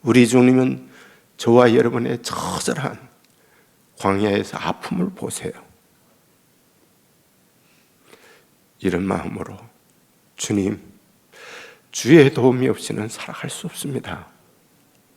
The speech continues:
라고 손들고 올 때에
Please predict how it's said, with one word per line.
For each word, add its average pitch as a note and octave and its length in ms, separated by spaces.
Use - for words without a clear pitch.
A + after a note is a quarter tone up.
라고 G2 640
손들고 C3 840
올 E2+ 100
때에 - 300